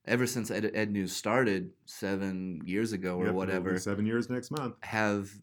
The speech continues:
Speaker 1: been every day at the legislature, keeping a close eye on that. And I think that's one thing that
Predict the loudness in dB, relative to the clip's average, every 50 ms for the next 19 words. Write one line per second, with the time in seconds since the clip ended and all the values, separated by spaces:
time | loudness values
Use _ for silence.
0 | -18 -18 -20 -20 _ -20 -18 -18 -18 0 _ 6 6 6 6 4 0 -2 -4 0
1 | 0 2 2 4 4 4 4 4 4 2 0 -2 0 0 -2 -2 -4 -6 -4 -4
2 | -4 -4 -4 -6 -8 -6 -6 -4 -4 -4 -6 -6 -8 -4 0 0 0 0 0 -2
3 | -2 -2 0 0 0 0 -2 -2 -4 -4 -6 -8 -12 -10 -8 -8 -6 -4 -4 -6
4 | -4 -4 -2 -2 -2 -2 -2 -2 0 0 0 -2 -4 -6